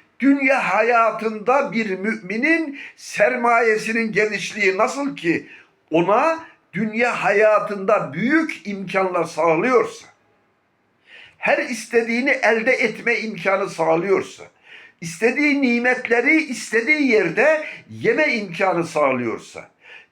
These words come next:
istediği zaman gezme, eğlenme ve imkanlarını kendi nefsi değerlerine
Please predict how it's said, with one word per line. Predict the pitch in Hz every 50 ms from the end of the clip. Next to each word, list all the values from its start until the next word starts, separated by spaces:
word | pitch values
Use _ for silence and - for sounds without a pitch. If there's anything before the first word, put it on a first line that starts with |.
| _
istediği | - 170 - - 226 240 277 294 285 294 294
zaman | 254 233 254 254 285 285 277 226
gezme, | 165 196 226 220 220 196 202 254 269 294 320 330 330 320 - - - _ _ _
eğlenme | - 202 247 247 254 247 247 247 247 247 247 262 277 320 330 330 302 302 - - - _ -
ve | 110 113 147 233 285 320 320 - -
imkanlarını | 220 220 220 233 - - 233 - 254 240 226 233 233 240 233 247 277 302 330 330 311 277 240 - - - _ _
kendi | - - - 220 269 262 233 202 208 254 277 277 240 180 175
nefsi | 226 240 233 - - - - 285 294 285 - -
değerlerine | 208 220 220 214 220 214 202 202 202 208 202 196 190 180 151 - -